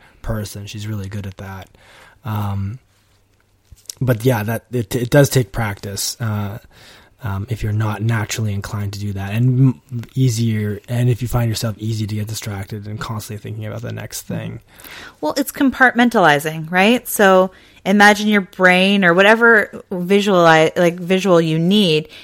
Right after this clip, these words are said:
Speaker 2: and you have different compartments. It's like a work compartment,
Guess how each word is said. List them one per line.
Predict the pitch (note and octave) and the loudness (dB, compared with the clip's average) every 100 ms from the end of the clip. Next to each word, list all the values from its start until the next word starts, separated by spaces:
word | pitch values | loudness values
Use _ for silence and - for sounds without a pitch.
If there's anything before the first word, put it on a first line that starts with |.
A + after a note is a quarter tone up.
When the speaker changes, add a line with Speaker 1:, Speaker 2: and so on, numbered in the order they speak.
| _ | _
Speaker 2:
and | - E3+ E3+ E3+ - | -2 0 2 0 -4
you | |
have | F3 F3+ F3 | -2 -2 -2
different | F3 E3+ - | -4 -6 -6
compartments. | E3+ - F3 - - - G3+ - - _ - | -6 -2 -2 -2 -8 -8 -10 -12 -18 _ -12
It's | - | -4
like | E3 | -2
a | D3+ E3 | 0 0
work | F3 E3 - | 4 2 2
compartment, | - F3 - D#3 - D#3+ C#3+ | -6 -6 0 -2 0 -2 -4